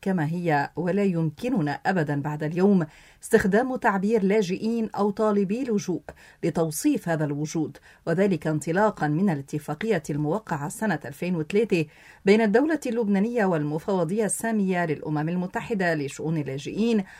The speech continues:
والتي تنص على أن لبنان بلد عبور وليس أبدًا بلد لجوء. وشددت النائب جعجع في خلال ترأسها اجتماع الهيئة الإدارية لمؤسسة جبل الأرز في معراب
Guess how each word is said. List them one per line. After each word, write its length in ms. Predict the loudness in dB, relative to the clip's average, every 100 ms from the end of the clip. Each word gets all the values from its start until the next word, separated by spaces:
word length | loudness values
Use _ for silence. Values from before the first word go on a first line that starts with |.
| -18 -4
والتي 300 | -2 0 -2
تنص 400 | -2 0 0 2
على 220 | 4 4
أن 200 | 2 0
لبنان 480 | 0 0 0 2 0
بلد 400 | 0 0 0 0
عبور 480 | -2 -2 0 0 2
وليس 400 | 2 0 -2 -4
أبدًا 560 | -2 0 0 0 -2 -8 _ 0
بلد 320 | 2 2 -2
لجوء. 360 | -6 -6 -8 -10 -20 _ _ _ _ _ _
وشددت 680 | -4 0 0 2 0 -2 -4
النائب 320 | -2 -2 -2
جعجع 420 | 0 2 2 2 0
في 180 | -4
خلال 440 | -8 -4 -4 -2 -2
ترأسها 720 | -2 -2 -2 -6 -4 -6 -8
اجتماع 420 | -6 -4 0 0
الهيئة 260 | -2 -4 -6
الإدارية 580 | -6 -4 -2 -2 0
لمؤسسة 640 | -2 -2 -6 -6 -4 -4 -6
جبل 340 | -6 -6 -6 -6
الأرز 420 | -2 0 0 -4
في 120 | -6
معراب 420 | -2 2 2 2